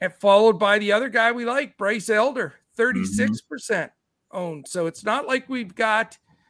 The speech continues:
Speaker 1: uh, you know, uh, total contrarian pitchers. It's just we don't have the chalk pitcher in Gausman.
Speaker 2: Yeah.
Speaker 1: And then he, he's followed by Severino at twenty-seven. Somehow Chase Anderson's at twenty-two percent, I guess, 'cause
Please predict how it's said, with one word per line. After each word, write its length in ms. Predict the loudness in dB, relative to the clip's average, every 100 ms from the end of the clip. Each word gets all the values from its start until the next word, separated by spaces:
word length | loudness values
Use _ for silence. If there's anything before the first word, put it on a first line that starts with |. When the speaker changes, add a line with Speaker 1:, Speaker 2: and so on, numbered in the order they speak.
| _ -4
Speaker 1:
uh, 360 | -2 0 -2 -8 _ -12
you 100 | -8
know, 300 | -8 -8 -16 -14
uh, 280 | -10 -10 -12 _
total 500 | -8 -2 0 -2 -6
contrarian 680 | -10 -12 -4 -2 -2 -4 -6
pitchers. 460 | -4 -4 -4 -8 -8
It's 100 | -12
just 240 | -12 -10
we 100 | -6
don't 200 | -4 0
have 320 | 2 0 0 -4
the 180 | -6 -8 _ _
chalk 360 | -2 2 2 0
pitcher 360 | -6 -4 -4 -6
in 100 | -2
Gausman. 640 | 0 0 -2 -4 -4 -6 -12 -18 _ -10
Speaker 2:
Yeah. 240 | -8 -8 -10
Speaker 1:
And 100 | -4
then 120 | -2
he, 180 | 0 -4 -10 -12
he's 200 | -10 -4
followed 280 | 0 0
by 180 | 2 0
Severino 800 | 0 0 0 -2 -4 -2 -2 -2
at 120 | -6
twenty-seven. 1000 | -10 -6 -6 -6 -6 0 0 0 -4 -8 -14 _ _ _ _ _
Somehow 500 | -8 -4 -2 0 0
Chase 400 | -2 -4 -6 -4
Anderson's 560 | -4 -4 -4 -8 -8 -6
at 140 | -8
twenty-two 520 | -8 -8 -6 -6 -8 -10
percent, 400 | -8 -4 -2 -2
I 80 |
guess, 300 | -4 -4 -6
'cause 360 | -6 -10 -10 -16